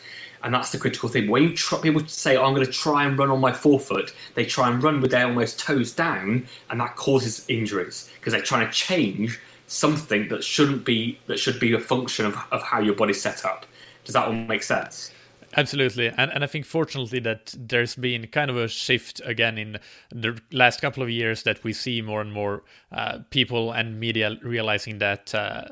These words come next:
Speaker 2: that c-, trying to run on the forefoot is not a good idea. And we see all this research coming out that, uh, it has no impact on, on either performance or, or injury risk, how you land, as long as, as you say, you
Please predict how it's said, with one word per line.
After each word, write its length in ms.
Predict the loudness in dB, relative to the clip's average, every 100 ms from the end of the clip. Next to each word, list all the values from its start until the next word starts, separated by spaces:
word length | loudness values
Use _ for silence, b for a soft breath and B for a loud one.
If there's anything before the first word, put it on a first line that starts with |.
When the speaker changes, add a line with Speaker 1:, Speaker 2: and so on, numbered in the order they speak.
| -12
Speaker 2:
that 240 | -6 -6
c-, 180 | -8 -14 -14 -16 -16 0
trying 260 | 4 4
to 120 | 2
run 160 | -6 -6
on 60 | -8
the 60 |
forefoot 500 | -6 -4 -4 -6 -6
is 260 | -8 -8 -10
not 360 | -4 -2 -2 -6 B B B B B -2
a 60 |
good 160 | 2 4
idea. 320 | 4 2 -2
And 80 | -2
we 180 | -4 -4
see 260 | -2 0
all 340 | 0 -2 -8 -10
this 220 | -8 -6
research 360 | -4 -4 -4 -4
coming 240 | -4 -2
out 240 | -4 -4 -4
that, 340 | -4 -4 -8
uh, 100 | -8 -8 -16 -16 -14
it 220 | -12 -12 -8
has 260 | -4 -4
no 180 | -2 -2
impact 420 | -2 -4 -4 -4
on, 200 | -6 -12 -10
on 80 | -4
either 180 | -2 -4
performance 640 | -6 -4 -4 -4 -6 -2
or, 220 | -2 -4 B B B
or 140 | 0 2
injury 360 | 2 0 -2
risk, 260 | -2 -4 -6
how 220 | 0 2
you 180 | 2 0
land, 400 | -2 -2 -4 -8
as 160 | -8 -4
long 180 | -4 -4
as, 100 | -8
as 100 | -6
you 60 |
say, 360 | -2 0 0 -4
you 380 | -4 -4 -4 -8